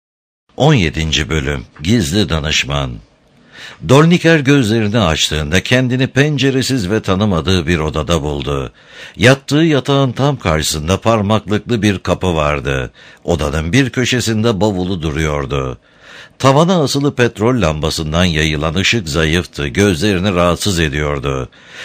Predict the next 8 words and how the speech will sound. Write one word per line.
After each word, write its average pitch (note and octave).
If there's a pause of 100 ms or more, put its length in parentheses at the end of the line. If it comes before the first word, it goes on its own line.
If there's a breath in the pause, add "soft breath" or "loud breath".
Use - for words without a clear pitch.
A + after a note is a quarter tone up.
(200 loud breath)
Dolniker D#3
ışıktan C#3
korunmak A#2
için G#2
başını F2+
çevirmek E2+
istediyse E2+
de E2